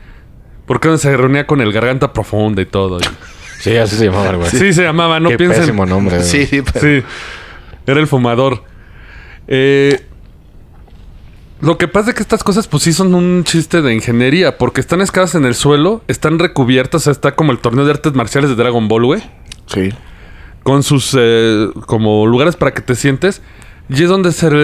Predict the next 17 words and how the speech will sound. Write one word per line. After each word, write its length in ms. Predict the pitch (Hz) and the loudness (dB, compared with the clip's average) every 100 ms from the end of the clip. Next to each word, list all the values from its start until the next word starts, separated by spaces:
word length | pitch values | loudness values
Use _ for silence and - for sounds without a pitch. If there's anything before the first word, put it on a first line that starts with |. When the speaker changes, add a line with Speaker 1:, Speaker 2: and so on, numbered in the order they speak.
| - | 0
Speaker 1:
celebraban 600 | 127 135 139 143 160 156 - - - - - - | -2 0 0 0 0 -4 -18 -20 -20 -20 -20 -4
todos 260 | 165 175 175 | 0 2 2
sus 160 | 160 | 2
ritos, 500 | 147 147 151 170 - - | 4 2 2 -2 -4 -10
todo 160 | - 147 | 0 2
lo 140 | 151 | 2
que 80 | - | 2
eran 160 | 147 147 | 0 0
los 180 | 117 135 | 0 0
indios 200 | 135 135 | 0 0
americanos. 640 | 123 117 147 160 131 - - - - - - - - - - - | 0 0 0 0 -2 -4 -14 -20 -18 -16 -16 -18 -20 -20 -20 -6
Los 260 | 139 143 151 | 0 2 4
más 160 | 185 - | 0 0
prominentes, 760 | 196 185 175 165 147 185 196 | 0 2 2 0 2 0 0
los 160 | 131 127 | -2 0
famosos 540 | 131 135 139 170 - - - - - - - - | 0 0 0 0 -2 -10 -20 -20 -20 -20 -20 -6
Anasazis. 920 | 123 131 127 - 196 - 135 - | -2 0 0 0 -2 -2 -6 -6